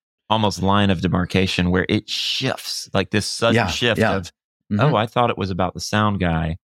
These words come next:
Speaker 1: Now it's
Speaker 2: Mm-hmm,
Speaker 1: about the girl,"
Speaker 2: mm-hmm.
Speaker 1: 'cause I noticed that in the film. I was
Speaker 2: Yeah,
Speaker 1: like, "Wait,
Speaker 2: yeah.
Speaker 1: wait." And, and
Speaker 2: Mm-hmm.
Speaker 1: then just, there was, of course, a playfulness. There were flickers of Almost Famous in it.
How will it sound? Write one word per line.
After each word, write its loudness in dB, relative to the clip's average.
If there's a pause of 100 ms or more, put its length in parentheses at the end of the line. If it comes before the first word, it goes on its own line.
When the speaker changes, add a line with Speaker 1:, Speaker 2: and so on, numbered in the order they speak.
(380)
Speaker 1:
Now 2
it's 4
Speaker 2:
Mm-hmm, 2
Speaker 1:
about 0
the 0
girl," 4
Speaker 2:
mm-hmm. -2
Speaker 1:
'cause -2 (240)
I 0
noticed -2
that -2
in -4
the -6
film. -8 (100)
I -2
was 2
Speaker 2:
Yeah, 2
Speaker 1:
like, -10
"Wait, 0
Speaker 2:
yeah. 2 (580)
Speaker 1:
wait." -2 (100)
And, 0 (680)
and -4
Speaker 2:
Mm-hmm. 4
Speaker 1:
then 2
just, -2 (520)
there 2
was, 0 (220)
of 0
course, 0
a -2
playfulness. 0
There 2
were 2
flickers 0
of 2
Almost 2
Famous 0
in 0
it. -2